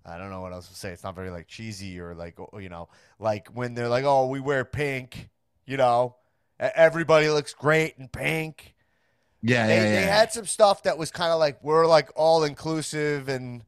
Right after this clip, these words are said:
Speaker 1: I thought that w-, it, it, it, that stuff was pretty nicely woven in. I like the stuff about, um,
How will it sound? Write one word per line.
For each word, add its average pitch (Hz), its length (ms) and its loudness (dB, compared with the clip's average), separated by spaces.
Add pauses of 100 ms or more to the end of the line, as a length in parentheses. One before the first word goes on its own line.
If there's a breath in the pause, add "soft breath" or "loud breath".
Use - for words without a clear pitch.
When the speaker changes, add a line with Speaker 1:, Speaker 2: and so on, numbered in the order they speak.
(440 soft breath)
Speaker 1:
I 135 120 0
thought 170 260 2
that 160 120 6
w-, 143 420 -4
it, 135 80 -10 (160)
it, 156 60 -12 (160)
it, 165 160 -18
that 170 200 -2
stuff 214 240 -2
was 175 140 -6
pretty 170 280 -4
nicely 147 420 -4
woven 135 340 -2
in. 143 180 -6 (340 soft breath)
I 143 100 0
like 170 380 -2
the 165 120 -8
stuff 165 320 2
about, 147 360 0
um, 104 680 -4